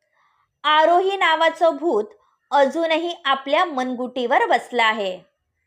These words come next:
म्हणून मला काळजी वाटते," अमृता म्हणाली.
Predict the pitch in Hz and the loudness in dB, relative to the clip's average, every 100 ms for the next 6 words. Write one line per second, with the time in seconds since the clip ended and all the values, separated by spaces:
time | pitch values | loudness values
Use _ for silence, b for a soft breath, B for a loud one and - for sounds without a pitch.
0 | - 240 233 254 220 302 _ _ _ - | -8 -4 -2 -2 -4 -8 _ _ _ -6
1 | 214 240 320 - 226 214 220 220 185 - | 0 0 0 0 0 0 -2 -2 -2 -4
2 | 190 175 156 _ _ _ _ _ _ _ | -8 -8 -10 _ _ _ _ _ _ _
3 | _ _ - 240 220 208 208 208 226 185 | _ _ -6 -4 -2 -4 -2 -2 -4 -8
4 | 175 160 | -8 -10